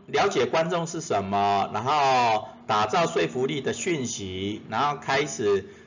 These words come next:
去设计你的故事要怎么讲，然后知道用什么媒介，然后做好投影片了。好，接下来就要上场了嘛。那上场演说要注意的重点是什么？重点你的演说要能够深入人心，也要能够生动表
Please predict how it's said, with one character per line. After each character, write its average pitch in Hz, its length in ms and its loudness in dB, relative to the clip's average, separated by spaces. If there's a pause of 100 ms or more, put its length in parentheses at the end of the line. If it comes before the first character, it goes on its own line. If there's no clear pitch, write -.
去 135 580 2
设 160 260 -2
计 151 160 -4
你 101 140 -4
的 101 100 -4
故 143 220 -2
事 131 160 -2
要 123 140 2
怎 101 120 -6
么 92 100 -8
讲， 87 340 -6
然 101 120 -2
后 127 180 0
知 131 140 -8
道 131 160 2
用 131 140 0
什 101 100 -8
么 90 100 -8
媒 92 220 -6
介， 117 240 0
然 107 160 -2
后 120 60 -2
做 156 160 0
好 92 160 -2
投 110 200 -2
影 95 120 -6
片 127 180 0
了。 95 140 -6 (280)
好， 101 140 0
接 220 220 -4
下 - 100 0
来 190 140 2
就 - 120 -2
要 165 60 2
上 160 320 0
场 87 240 -8
了 87 80 -10
嘛。 - 140 -12 (380)
那 175 120 -2
上 262 320 0
场 147 240 0
演 127 180 0
说 175 220 2
要 175 100 4
注 165 320 -4
意 151 100 -4
的 131 140 -4
重 123 260 -2
点 87 200 -6
是 110 120 -10
什 - 200 -12
么？ - 120 -16 (340)
重 269 180 -2
点 175 180 0
你 120 80 -2
的 139 100 2
演 117 200 2
说 156 180 2
要 165 140 0
能 123 100 -4
够 131 160 0
深 151 320 -4
入 147 240 -4
人 104 300 -2
心， 120 420 -6 (120)
也 98 120 -4
要 135 200 0
能 117 120 -4
够 131 140 -4
生 135 320 -4
动 113 260 -4
表 87 180 -4